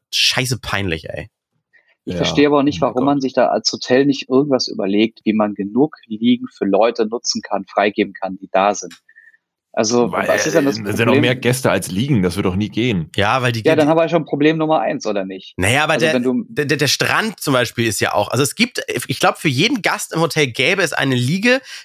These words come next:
Speaker 1: wenn sich genug auch damit, äh, anfreunden können, dass sie auf dieser Hotelanlage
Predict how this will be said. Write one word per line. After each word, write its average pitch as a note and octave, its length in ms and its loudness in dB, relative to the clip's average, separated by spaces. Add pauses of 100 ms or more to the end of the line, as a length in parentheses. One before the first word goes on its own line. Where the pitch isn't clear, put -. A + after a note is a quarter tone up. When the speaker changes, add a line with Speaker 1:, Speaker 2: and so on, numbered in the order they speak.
Speaker 1:
wenn D3+ 160 -2
sich D#3 160 -6
genug D3+ 320 2
auch D#3+ 160 -2
damit, D3 600 0
äh, A2+ 160 0
anfreunden D3 560 -2
können, C#3+ 220 0
dass B2+ 120 0
sie - 60 0
auf A#2+ 80 -4
dieser A#2 180 0
Hotelanlage A2 840 2